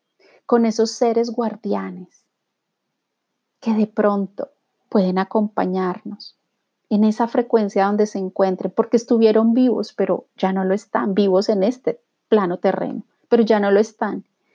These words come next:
Y por ello, ellos eligen acompañarnos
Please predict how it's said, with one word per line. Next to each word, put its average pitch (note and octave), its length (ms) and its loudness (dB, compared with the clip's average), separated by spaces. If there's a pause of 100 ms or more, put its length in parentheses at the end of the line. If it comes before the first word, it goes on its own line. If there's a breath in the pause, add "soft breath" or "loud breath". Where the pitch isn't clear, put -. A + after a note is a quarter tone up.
(180 loud breath)
Y A#3 140 0
por A3+ 240 2
ello, A#3 340 2 (320)
ellos A3 380 -6
eligen A3 720 -6 (540)
acompañarnos F#3+ 1200 -6